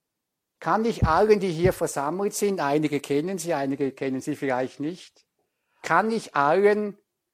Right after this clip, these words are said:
aus ganzem Herzen den Frieden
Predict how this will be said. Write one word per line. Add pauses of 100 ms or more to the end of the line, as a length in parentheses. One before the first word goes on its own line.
(120)
aus
ganzem
Herzen (540)
den
Frieden